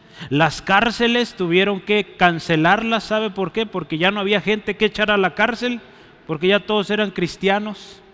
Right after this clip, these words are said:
Qué bonito, ¿verdad? Todos servían a Dios,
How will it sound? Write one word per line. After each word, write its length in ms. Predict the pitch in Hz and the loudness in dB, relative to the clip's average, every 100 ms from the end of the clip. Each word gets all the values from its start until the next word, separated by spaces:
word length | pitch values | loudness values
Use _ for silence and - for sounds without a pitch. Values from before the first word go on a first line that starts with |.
| - _ _ _ _ _ - - | -20 _ _ _ _ _ -20 -12
Qué 120 | 170 | -8
bonito, 440 | 160 151 156 - 151 | -6 -6 -6 -6 -2
¿verdad? 220 | 160 220 - 196 - | -2 -4 -12 -20 2
Todos 300 | 185 202 190 | 4 4 2
servían 440 | 175 151 180 196 | 0 2 2 2
a 100 | 180 | 2
Dios, 360 | 165 190 240 | 2 0 0